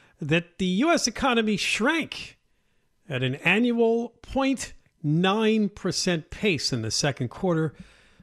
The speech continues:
That is the second quarter in a row with a decline. It follows the first quarter number that had a, also some shrinkage that was one point six percent.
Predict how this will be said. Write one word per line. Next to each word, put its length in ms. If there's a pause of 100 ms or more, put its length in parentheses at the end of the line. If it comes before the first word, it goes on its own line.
(140)
That 220
is 200
the 200
second 640 (200)
quarter 420
in 220
a 80
row 540
with 220
a 80
decline. 960 (460)
It 140
follows 600
the 360
first 520
quarter 380
number 480 (360)
that 200
had 240
a, 160
also 720
some 240
shrinkage 640
that 120
was 140
one 220
point 320
six 400
percent. 640